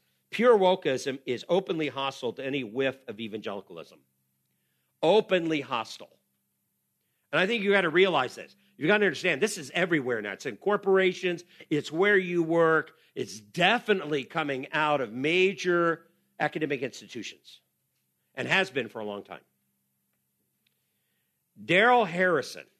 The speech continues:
Daryl is a good brother here in Christ. He also is the dean of social media there at Grace to You,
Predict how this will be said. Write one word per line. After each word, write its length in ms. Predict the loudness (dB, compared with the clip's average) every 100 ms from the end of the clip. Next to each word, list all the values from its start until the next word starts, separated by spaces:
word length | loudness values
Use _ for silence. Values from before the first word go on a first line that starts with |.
| _ _ -6
Daryl 440 | -2 0 2 0 0
is 220 | -2 -4
a 60 |
good 420 | -12 -4 -2 -2 -2
brother 300 | -2 -2 -4
here 200 | -4 -6
in 100 | -6
Christ. 480 | -8 -6 -8 -12 _ _ _ _ _ _
He 220 | -2 0
also 540 | 0 -2 -2 -2 -2
is 180 | -4 -12
the 80 | -12
dean 240 | -8 -6
of 80 | -6
social 280 | -8 -10 -8
media 360 | -8 -4 -6
there 160 | -4 -6
at 100 | -6
Grace 300 | -6 -6 -8
to 120 | -14
You, 380 | -10 -6 -6 -10